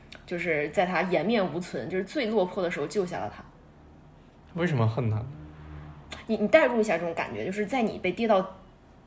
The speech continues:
Speaker 1: 就是最低最低点的时候，这个人拯救了你，而且他之后一直带着一个拯救者的角色在你的生命里面。然后虽然他对你有无微不至的关怀，但你就觉得很难受。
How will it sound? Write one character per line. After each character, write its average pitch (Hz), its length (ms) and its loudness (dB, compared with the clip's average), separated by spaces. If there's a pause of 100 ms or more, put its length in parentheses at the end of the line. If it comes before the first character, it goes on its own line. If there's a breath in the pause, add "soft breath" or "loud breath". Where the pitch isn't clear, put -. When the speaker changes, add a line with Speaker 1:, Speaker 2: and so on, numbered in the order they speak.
(260)
Speaker 1:
就 - 120 -6
是 175 160 -2
最 262 260 0
低 190 180 -4
最 196 140 2
低 165 120 -2
点 175 200 -2
的 - 80 -8
时 - 120 -12
候， - 220 -12
这 226 100 -2
个 185 60 4
人 202 140 2
拯 175 200 2
救 175 200 -2
了 123 80 -4
你， 104 160 -10 (540)
而 214 80 2
且 214 60 2
他 233 120 6
之 233 100 0
后 247 140 2
一 254 80 -6
直 196 100 -2
带 240 140 6
着 180 80 2
一 170 40 0
个 202 100 2
拯 202 200 -2
救 220 140 0
者 185 140 -4
的 - 120 -6
角 - 240 -6
色 170 300 -4
在 202 140 0
你 180 60 -4
的 - 80 -6
生 190 180 -4
命 185 160 -2
里 - 80 -8
面。 - 160 -12 (640)
然 208 100 2
后 208 60 -4
虽 339 100 4
然 277 100 8
他 247 100 2
对 240 120 -2
你 226 100 4
有 175 60 2
无 160 160 -6
微 220 120 2
不 - 140 -6
至 190 120 -6
的 160 100 -4
关 151 200 -8
怀， 139 160 -6
但 240 120 -2
你 214 40 0
就 294 120 2
觉 175 140 -2
得 165 80 -2
很 175 160 -8
难 - 180 -10
受。 151 100 -12